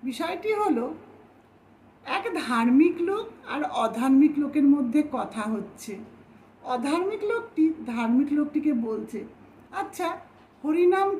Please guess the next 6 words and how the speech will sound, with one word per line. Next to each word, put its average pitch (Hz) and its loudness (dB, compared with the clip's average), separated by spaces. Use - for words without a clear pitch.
করলেও 320 4
মৃত্যু 403 0
হয়, 415 -2
আবার 381 2
হরিনাম 349 2
না 240 -2